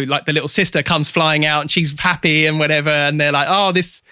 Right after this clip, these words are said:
is this what you wanted, Blue? Like, why do you want to play this game?" And, like, what you realise at that point is that she never stopped playing Copycat. The way the episode plays out with her playing it with Bingo, she's trying to copy her dad.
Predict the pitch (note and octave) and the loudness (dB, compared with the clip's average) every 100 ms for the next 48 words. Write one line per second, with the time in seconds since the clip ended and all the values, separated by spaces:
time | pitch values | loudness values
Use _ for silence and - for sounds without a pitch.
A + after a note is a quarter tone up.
0 | - - - _ _ - D#3+ A3 A#3 G3+ | -20 -20 -20 _ _ -2 0 2 0 0
1 | G#3 G#3+ A3 A#3 - A#3 A#3+ F3 F3 G3 | 2 2 0 -2 -2 0 2 2 2 2
2 | G3+ F#3+ F#3 F3 F3+ F3 E3 - F3+ D#3+ | 2 0 0 0 0 0 -2 0 0 0
3 | C3+ C3+ C#3+ - - _ _ - D#3 D3 | -2 -4 -10 -18 -20 _ _ -4 -2 0
4 | E3 A3+ F3+ E3+ E3+ D#3+ C#3 C3+ C#3+ D#3+ | 0 0 0 2 2 2 2 0 -2 -2
5 | D3+ - D3 B2 - C#3 D#3 - F3 E3 | -4 -2 -2 -2 -4 -4 -2 0 0 0
6 | E3+ - E3+ - - D#3+ D3 - D#3+ F3 | 0 -2 -4 -6 -4 -2 0 -2 -4 -4
7 | - G3 - _ _ _ _ _ _ _ | -4 -4 -4 _ _ _ _ _ _ _
8 | _ - D#3+ F#3 F#3+ E3+ E3 E3+ F3+ - | _ -2 0 2 2 4 2 0 -2 -2
9 | F3 D3+ C#3 - D3 D3+ D3 D#3 - E3 | 0 0 0 0 0 0 0 -2 -2 0
10 | D#3 D#3+ C#3+ C#3+ D3+ C#3+ E3 D3+ C3+ B2 | 0 0 0 0 -4 0 0 0 -2 -2
11 | - D#3 G3+ F#3 F3 F#3 F3 E3 D#3 D3+ | -4 -2 -2 -2 -2 -2 -2 -4 -2 -2
12 | F#3 | -4